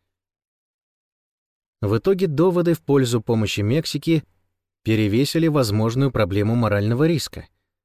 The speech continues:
И Гринспен, министр финансов Рубин и заместитель министра финансов Ларри Саммерс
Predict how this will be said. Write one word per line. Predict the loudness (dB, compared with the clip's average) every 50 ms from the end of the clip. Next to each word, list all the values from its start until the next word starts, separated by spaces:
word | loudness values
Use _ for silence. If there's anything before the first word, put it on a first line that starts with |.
| _ _ -4 0
И | 0 0
Гринспен, | 2 0 0 2 2 0 -2 -2 -2 0 2 2
министр | 2 2 2 2 0 0 -2 -4
финансов | -2 0 0 0 0 0 -2 -2 -4 -4 -2 -2
Рубин | -2 0 0 0 2 2 2 2
и |
заместитель | 0 0 0 0 -2 -4 -6 -8 -4 -2 0 0
министра | 2 2 2 0 0 -2 -4 -4 -4 -4
финансов | -2 -2 -2 0 0 -2 -2 -2 -4 -4 -2 -2
Ларри | 0 0 2 2 0 -2
Саммерс | -2 -2 -2 0 0 0 -2 -2 -6 -10